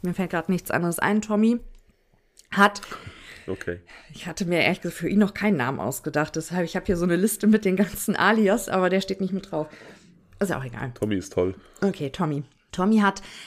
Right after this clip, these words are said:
Speaker 1: ähm, Frank halt wirklich drangsaliert, er hat ihn unterdrückt, unterdrückt, er hat die Nachbarschaftskinder aufgehetzt. Also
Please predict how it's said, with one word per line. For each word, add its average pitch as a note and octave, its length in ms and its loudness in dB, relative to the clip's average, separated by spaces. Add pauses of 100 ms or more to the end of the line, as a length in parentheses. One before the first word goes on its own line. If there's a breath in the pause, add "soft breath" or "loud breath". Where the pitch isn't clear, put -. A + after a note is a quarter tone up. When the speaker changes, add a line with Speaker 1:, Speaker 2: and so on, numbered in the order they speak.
(160 loud breath)
Speaker 1:
ähm, F3 160 2
Frank E3+ 360 -4
halt F3+ 360 -2
wirklich G3 400 -2
drangsaliert, F3+ 800 4
er E3+ 160 -4
hat F3+ 180 -6
ihn E3 380 -4 (140)
unterdrückt, F#3 880 2
unterdrückt, F#3 760 2
er F#3 120 -2
hat F#3+ 160 -4
die F#3+ 100 0
Nachbarschaftskinder G3+ 1000 0
aufgehetzt. G3 800 -4
Also E3 260 -2